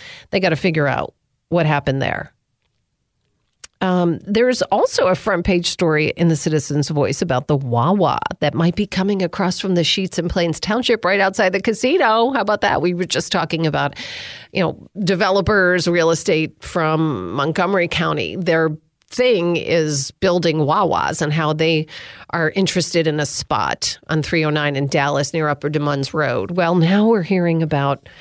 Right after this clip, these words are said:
a location there right near the casino, probably, like, you would, it's across the street from the Sheetz there. So we got into the discussion about Wawa versus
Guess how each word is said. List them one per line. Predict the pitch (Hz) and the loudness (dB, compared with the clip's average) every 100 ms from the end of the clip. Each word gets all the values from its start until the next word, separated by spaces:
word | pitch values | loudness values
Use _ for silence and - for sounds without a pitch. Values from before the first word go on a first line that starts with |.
| - - - - - - | -20 -20 -20 -20 -10 -2
a | |
location | 185 185 180 190 185 202 170 | 2 2 2 2 2 2 2
there | 165 160 151 | 2 2 0
right | 165 160 - | 0 -2 0
near | 180 170 156 147 151 | 0 2 2 2 0
the | 143 | 0
casino, | 135 160 254 254 180 | 0 0 2 2 0
probably, | - 196 196 165 160 | 0 0 2 2 2
like, | 151 147 - - | 0 -2 -2 -6
you | 165 190 | -2 0
would, | 170 - 359 370 - - _ - | -2 -8 -20 -20 -20 -20 _ -6
it's | 190 - 262 - - | -6 -8 -18 -18 -14
across | - - 170 - - | -8 -4 -2 -2 0
the | 214 | 0
street | - 233 277 151 - | 0 -2 -2 -6 -6
from | 190 175 | -2 0
the | |
Sheetz | 156 185 - - | 0 -2 -6 -8
there. | - - - _ _ | -8 -8 -12 _ _
So | - 185 | -4 0
we | 180 | 0
got | 175 165 | 2 2
into | 165 170 | 0 0
the | 170 165 | -2 -2
discussion | 147 - 147 - 165 | -4 -4 -2 -2 -2
about | 151 147 143 | 0 -2 -2
Wawa | 147 151 170 156 156 | 0 2 2 2 0
versus | 165 147 - 123 131 - | -2 -2 -4 -6 -6 -10